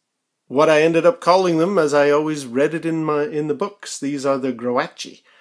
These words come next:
Um, but there is a particular book, I'm not sure which one it is here, where Retief runs into a character who actually talks about these beings, and he calls them the Gross Eyes, which,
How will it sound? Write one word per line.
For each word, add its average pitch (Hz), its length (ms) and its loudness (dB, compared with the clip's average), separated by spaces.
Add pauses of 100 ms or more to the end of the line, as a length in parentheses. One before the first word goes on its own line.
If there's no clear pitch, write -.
(340)
Um, 113 640 -4 (200)
but - 480 -2
there 147 140 2
is 226 180 2
a 226 380 6 (220)
particular 196 720 2
book, 131 320 -2
I'm 170 80 -2
not 196 160 -4
sure 214 140 -2
which 185 180 -8
one 165 160 -2
it 139 100 -2
is 160 180 -6
here, 107 340 -10 (400)
where 135 420 6
Retief 147 480 -4
runs 156 220 0
into 151 420 -2
a 127 140 0
character 135 540 -2
who 131 200 -2
actually 131 540 -2
talks - 420 -6
about 131 460 -2
these 120 340 -8 (420)
beings, 120 600 -6 (420)
and 127 160 -8
he 247 160 -2
calls 151 400 0
them 135 240 2
the 123 140 -2
Gross 156 560 0 (100)
Eyes, 113 800 -4 (580)
which, 131 600 -4